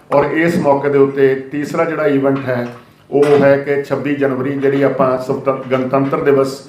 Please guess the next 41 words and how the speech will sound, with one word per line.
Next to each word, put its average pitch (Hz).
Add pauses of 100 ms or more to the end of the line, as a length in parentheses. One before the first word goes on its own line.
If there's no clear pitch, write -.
(320)
ਮਨਾਉਣ 127
ਜਾ 135
ਰਹੇ 143
ਹਾਂ, 143
ਯੂਨੀਵਰਸਿਟੀ 139
ਹਰ 135
ਸਾਲ 143
ਮਨਾਉਂਦੀ 127
ਹੈ, 160 (260)
ਉਹਦੇ 180
ਵਿੱਚ 147 (320)
ਇੱਕ 147
ਰਬਾਬ 143
ਨੂੰ 151
ਸਮਰਪਿਤ 139
ਪ੍ਰੋਗਰਾਮ 131
ਜਿਹੜਾ 131
ਕੀਤਾ 131
ਜਾਏਗਾ, 131
ਮੈਡਮ 120
ਉਹਦੇ 139
ਬਾਰੇ 139
ਦੱਸਣਗੇ। 151 (460)
ਔਰ 123
ਡਾਕਟਰ 127
ਗੁਰਪ੍ਰੀਤ 135
ਕੌਰ 139
ਜੀ, 160
ਜਿਹੜੇ 143
ਕਿ 135
ਡੀਨ 127
ਹਨ, 147
ਅ, -
ਪਰਫਾਰਮੈਂਸ, 135
ਅ, 127
ਵਿਜ਼ੂਅਲ 151
and -
ਪਰਫਾਰਮੈਂਸ 135
ਆਰਟ 127
ਫੈਕਲਟੀ 135
ਦੇ, 151